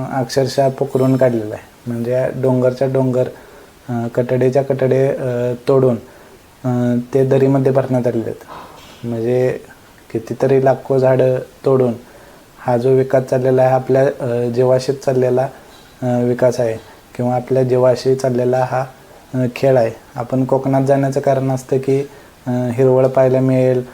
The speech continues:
आंबे असतील, काजू असतील, अ,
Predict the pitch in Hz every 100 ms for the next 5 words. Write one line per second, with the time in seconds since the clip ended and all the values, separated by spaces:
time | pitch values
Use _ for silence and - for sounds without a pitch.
0 | - - 135 123 120 127 123 - 127 123
1 | 123 127 117 123 117 - 123 123 120 -
2 | - - - 127 120